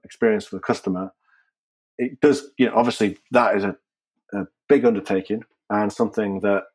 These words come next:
uh, needs a lot of planning and to, to do a lot of research into. Um, which,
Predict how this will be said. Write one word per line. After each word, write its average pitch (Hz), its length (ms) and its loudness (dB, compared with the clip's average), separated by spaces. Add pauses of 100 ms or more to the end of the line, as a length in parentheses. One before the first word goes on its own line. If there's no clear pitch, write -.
(680)
uh, 95 480 -2
needs 104 240 -6
a 98 60 -2
lot 87 100 -6
of - 80 -18
planning 156 380 2 (220)
and 95 380 -6 (100)
to, 95 340 -4 (260)
to 95 320 -6
do 104 140 0
a - 20 2
lot 101 80 0
of 95 80 -10
research 107 320 -2
into. 139 380 0 (500)
Um, 104 400 0 (440)
which, 113 280 -2